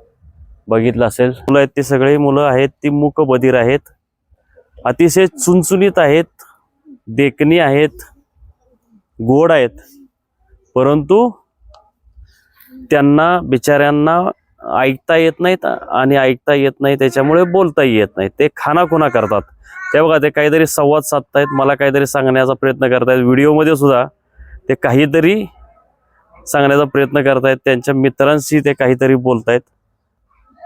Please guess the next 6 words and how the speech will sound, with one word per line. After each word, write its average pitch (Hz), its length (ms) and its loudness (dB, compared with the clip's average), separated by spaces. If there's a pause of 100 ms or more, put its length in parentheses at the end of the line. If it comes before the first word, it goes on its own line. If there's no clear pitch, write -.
(200)
तर 175 220 2 (1900)
ही 170 200 2
त्यांची 160 380 0
संवादाची 147 640 0
भाषा 127 380 -2
आहे. 113 200 0